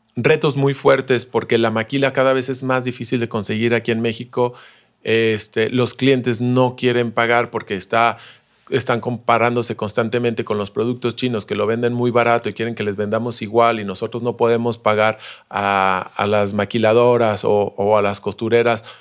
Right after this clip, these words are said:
Tratamos de pagar lo más posible, pero no podemos tanto. Entonces, cada vez hay menos, pues tienes que buscar la manera.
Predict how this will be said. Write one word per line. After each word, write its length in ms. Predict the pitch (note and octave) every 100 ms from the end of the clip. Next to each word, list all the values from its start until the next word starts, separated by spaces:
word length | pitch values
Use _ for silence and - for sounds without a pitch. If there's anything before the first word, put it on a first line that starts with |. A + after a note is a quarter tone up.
| - _ -
Tratamos 340 | A2+ G#2+ A#2 B2
de 80 |
pagar 260 | A2+ A2 A#2
lo 120 | A#2+
más 180 | A#2 A#2
posible, 640 | A#2 A2 C3+ A#2+ A2+ A2 - -
pero 180 | A2+ A2
no 160 | A#2
podemos 500 | A#2 A#2+ A#2+ A#2+ -
tanto. 540 | - B2 A#2 A2+ A#2+ B2+
Entonces, 340 | G#2 G#2 A2+
cada 240 | - A2 C3
vez 200 | B2+ B2+
hay 140 | C3+
menos, 640 | C3+ B2+ B2+ B2+ D#3 C4 - - _
pues 120 | G#2 -
tienes 260 | A#2 D3
que 500 | - C#3+ C#3+ C3+ A2+ - -
buscar 380 | A2 A2 - B2+
la 100 | C3
manera. 400 | A2+ A2 G2+ F2+